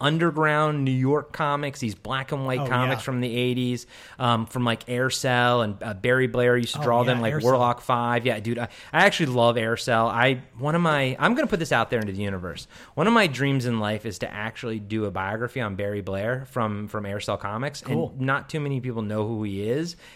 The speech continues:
Speaker 1: And he's one of my favorite artists of all time. He passed away, like, I think, like, fifteen years ago or something. But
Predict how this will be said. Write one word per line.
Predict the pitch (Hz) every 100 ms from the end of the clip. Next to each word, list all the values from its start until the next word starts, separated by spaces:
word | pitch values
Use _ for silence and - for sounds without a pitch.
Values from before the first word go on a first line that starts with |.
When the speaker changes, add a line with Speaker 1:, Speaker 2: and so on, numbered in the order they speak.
| -
Speaker 1:
And |
he's | 131
one | 127 135 147
of | 127
my | 127 113
favorite | - 117 117
artists | 104 107 123 120
of | 107
all | 107
time. | - 110 117
He | 120 131 _
passed | 110 92 -
away, | 85 69
like, | 50 55 60 -
I |
think, | 80
like, | 69 -
fifteen | 87 - 82 76
years | 71 71
ago | 69 50
or | 57
something. | - 62 65 90
But | 107